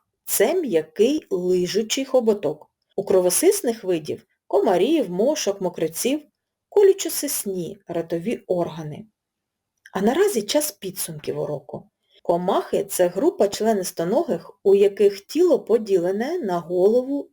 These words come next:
груди та черевце. Є одна пара вусиків, три пари грудних ніг та зазвичай дві пари крил.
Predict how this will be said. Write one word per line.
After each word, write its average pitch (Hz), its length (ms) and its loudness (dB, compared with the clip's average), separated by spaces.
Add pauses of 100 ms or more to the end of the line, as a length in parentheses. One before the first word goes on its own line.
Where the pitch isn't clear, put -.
(120)
груди 180 680 -2
та 190 120 -4
черевце. - 640 -8 (460)
Є 302 200 2
одна 294 300 0
пара 233 300 2
вусиків, 220 720 -6 (240)
три 349 180 2
пари 247 320 2
грудних 190 580 -4
ніг 226 440 -4 (340)
та 185 120 0
зазвичай 311 800 0 (220)
дві 196 380 -2
пари 190 440 0
крил. 165 400 -10